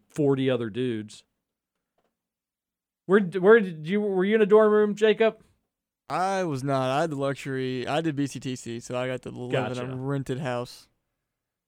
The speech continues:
Speaker 2: for my freshman year.
Speaker 1: The dorm rooms were, I think, phrased nicely enough where it's like, I wouldn't change the experience I had, but I just, I also wouldn't do it again.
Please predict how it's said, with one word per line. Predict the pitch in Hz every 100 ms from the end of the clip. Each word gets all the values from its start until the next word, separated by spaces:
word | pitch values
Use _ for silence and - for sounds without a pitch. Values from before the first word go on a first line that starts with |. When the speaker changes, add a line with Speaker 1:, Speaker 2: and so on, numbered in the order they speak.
| _ _ _ 139
Speaker 2:
for | 127 127
my | 127 127
freshman | 127 123 127 123
year. | 123 131 _ _ _ _ _ _
Speaker 1:
The | 185
dorm | 262 269 240
rooms | 208 196 151
were, | 165 151 135 160 110 -
I | 147
think, | 135 143 -
phrased | 147 135 131 110 135
nicely | 127 123 135 123
enough | 120 120 -
where | 120
it's | 113 123
like, | 117 113
I | 131
wouldn't | 151 160 147 -
change | 160 165 165 -
the | 160
experience | 143 - 165 160 160 139
I | 139
had, | 143 170 170 139
but | 123
I | 113
just, | -
I | 131
also | 123 117 127
wouldn't | 120 120 113
do | 120 117
it | 107
again. | 95 -